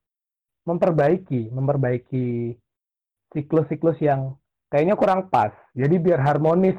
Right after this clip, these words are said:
kayak gimana sih gitu loh. Jadi kayak kita tuh kesepian tuh ya kayak perlu, "Oh, ini nanti langkah selanjutnya gini nih, langkah selanjutnya kayaknya perlu ngelakuin ini nih." Jadi kayak memang, memang cara ya, cara tiap orang beda-beda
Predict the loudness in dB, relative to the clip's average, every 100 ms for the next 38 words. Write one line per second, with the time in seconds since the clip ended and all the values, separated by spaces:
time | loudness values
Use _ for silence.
0 | -2 -4 -2 -2 0 0 0 -2 -2 -6
1 | -6 -6 -4 -2 -4 -6 _ _ -8 -4
2 | -4 -4 -8 -8 -6 -4 -4 -4 -6 -8
3 | -10 -10 -8 -6 -6 -10 _ _ -2 0
4 | 0 0 0 0 0 2 0 0 -4 -4
5 | -6 -4 -4 -2 -4 -4 -4 -4 -4 -4
6 | -8 -8 -10 -10 -8 -8 -8 -8 -8 -8
7 | -6 -6 -6 -8 -10 -10 -10 -6 -4 -2
8 | -4 -6 -12 _ _ _ _ -4 -2 0
9 | 2 0 -2 -8 _ _ _ _ _ 0
10 | 2 2 2 2 2 2 2 -2 -6 _
11 | -4 -2 0 -2 0 0 0 -2 -4 -6
12 | -6 -8 -10